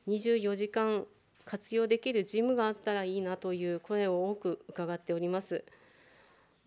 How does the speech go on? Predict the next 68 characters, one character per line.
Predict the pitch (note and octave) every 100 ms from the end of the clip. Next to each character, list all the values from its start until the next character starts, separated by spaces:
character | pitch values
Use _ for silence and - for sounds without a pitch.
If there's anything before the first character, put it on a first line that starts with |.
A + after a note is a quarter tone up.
| _
こ | F#3+
の | F#3
市 | - -
民 | C#4+ D4+ B3
が | G3+
日 | G3 F#3 - G#3
常 | A#3
生 | A#3 C#4
活 | C4+ B3 G3+
の | F#3
中 | F#3+ A3 A#3
で | G3+
健 | F#3 G3 F#3+
康 | G3
維 | G3 G3+
持 | F#3+
や | F3 F3+
介 | F3 G3 F#3
護 | F#3 F#3
予 | - F#3
防 | F#3
に | E3+ E3
取 | F#3 F#3
り |
組 | A3 A#3
む |
た | G#3+
め | G3
に | G3+ F#3+
は、 | F3+ E3+ -
行 | A3
政 | G#3+ G#3 F#3+
だ | F#3
け | A3+
で | A3
は | G#3
な | G3
く、 | F3+ F3 - -
健 | A3 G#3
康 | G3+
づ | G#3 A3
く | -
り | A#3+
に | A3 G3+
取 | - F#3+
り |
組 | F#3+ A3
む | G3+ - - - _
民 | G#3+ G#3+
間 | G#3+ G#3+
事 | G3+ G3
業 | A3 A#3+
者 | A3+
と | A3
の | G3+ F#3+
連 | F#3+
携 | F#3+ G3+
も | G#3
重 | G#3 G3
要 | F#3+ F#3+
と | F#3+
考 | F#3 F3+
え | F3+
ま | F#3
す。 | G3 F3 - - _ - - _ - _ _
そ | - A3+
こ | A3
で、 | A3+